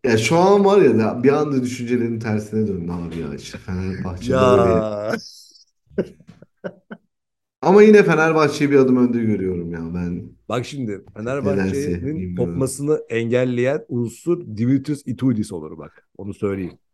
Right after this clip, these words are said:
Speaker 1: Ya bir de şimdi mesela bu takım için de bir ispat maçı biraz olacak yani, biraz hani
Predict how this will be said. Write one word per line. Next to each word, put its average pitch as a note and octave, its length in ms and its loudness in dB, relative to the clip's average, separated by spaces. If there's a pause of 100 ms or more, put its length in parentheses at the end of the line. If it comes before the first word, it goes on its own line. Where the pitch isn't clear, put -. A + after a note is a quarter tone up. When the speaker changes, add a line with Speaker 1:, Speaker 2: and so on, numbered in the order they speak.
Speaker 1:
Ya C3+ 160 6
bir B3 100 8
de B3 100 6
şimdi G3 380 4
mesela C3 300 4
bu D#3 120 2
takım E3+ 300 0
için F3+ 240 0
de D3 80 2
bir C3+ 100 2
ispat C3 440 -2
maçı B2+ 480 2
biraz G#2 260 0
olacak F#2+ 380 -6
yani, F2+ 240 -4
biraz G2 340 -2
hani F2+ 340 -4